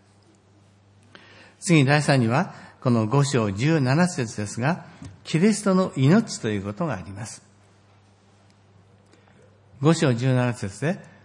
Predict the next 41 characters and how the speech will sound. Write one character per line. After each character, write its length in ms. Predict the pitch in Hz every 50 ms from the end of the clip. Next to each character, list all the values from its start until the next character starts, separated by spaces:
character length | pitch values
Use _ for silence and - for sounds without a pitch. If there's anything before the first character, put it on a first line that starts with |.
| _ -
「も 100 | 185 202
し 180 | 202 208 185 165
一 300 | 143 - - - 214 233
人 160 | 240 233 208
の 320 | 165 170 196 208 202 - - - - - _ -
違 80 | 131 127
反 260 | 139 151 156 160 156
に 120 | 147 143 143
よ 140 | 156 160
り、 200 | 147 120 104 - - -
一 260 | - - - 220 233
人 160 | 226 214 185
に 80 | 165 156
よ 80 | 139
っ 40 | 131
て 200 | 135 - 135 127
死 240 | 127 - - - 233
が 160 | 208 165 135
支 240 | 127 - - 156 160
配 240 | 170 190 190 165 139
す 200 | - - - 165
る 120 | 156 151
よ 140 | 143 143 135
う 60 | 127
に 200 | 123 117 110 107
な 140 | 123 147 165
っ 60 | 170 - - -
た 120 | 120 113
の 180 | 110 107 104 101
な 160 | 110 135 160
ら、 260 | 156 131 - - - - - - - _ _ _ _ _ _ -
な 120 | 107 123
お 80 | 151 151
さ 160 | 139 - 151
ら 140 | 156 151 147
の 140 | 147 143
こ 120 | 135 139 135
と、 300 | - 160 170 190 - - - - - _ _ _ _ _ _ _ _ _ _ _ _ _ _ _ _ -
恵 300 | 113 117 117 139 175 185
み 140 | 185 180 175
と 300 | 180 185 175 170 156